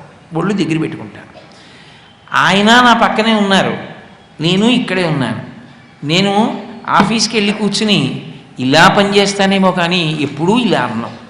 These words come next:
ఎందుకంటే ఆయన చూడటల్లా, అందుకని చెయ్యి బల్ల కిందకి వెళ్ళదు. ఎప్పుడు ఆయన ఉన్నాడు అంటే, ఆయన ఉన్నాడు నోటితో అని అంటే అది వేరు, అది భక్తి ఎందుకు అవుతుంది? బూడిద అవుతుంది.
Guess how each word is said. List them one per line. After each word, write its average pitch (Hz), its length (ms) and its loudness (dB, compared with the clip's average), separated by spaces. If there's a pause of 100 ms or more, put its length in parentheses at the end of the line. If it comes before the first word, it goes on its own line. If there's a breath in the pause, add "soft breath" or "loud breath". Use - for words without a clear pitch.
(240)
ఎందుకంటే 190 400 -4
ఆయన 170 140 -2
చూడటల్లా, 180 720 -2 (340)
అందుకని 175 260 -6
చెయ్యి 185 320 -4
బల్ల 165 280 0
కిందకి 185 340 -6
వెళ్ళదు. 131 280 -10 (680 loud breath)
ఎప్పుడు 196 440 0
ఆయన 160 260 2
ఉన్నాడు 156 420 0
అంటే, 117 380 -6 (420 loud breath)
ఆయన 185 280 0
ఉన్నాడు 196 420 2
నోటితో 208 520 2
అని 196 600 2 (760 loud breath)
అంటే 202 420 2
అది 208 180 2
వేరు, 190 260 8
అది 151 180 2
భక్తి 156 280 0
ఎందుకు 202 180 0
అవుతుంది? 185 280 0
బూడిద 180 240 -2
అవుతుంది. 131 300 -6